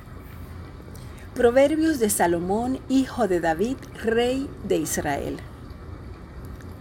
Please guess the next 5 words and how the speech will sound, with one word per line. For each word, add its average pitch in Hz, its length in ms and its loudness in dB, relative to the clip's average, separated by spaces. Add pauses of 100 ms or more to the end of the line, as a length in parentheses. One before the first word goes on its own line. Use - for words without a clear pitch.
(160)
Para 240 180 10
adquirir 294 560 2
sabiduría 214 840 2
y 220 80 0
disciplina, 170 800 -2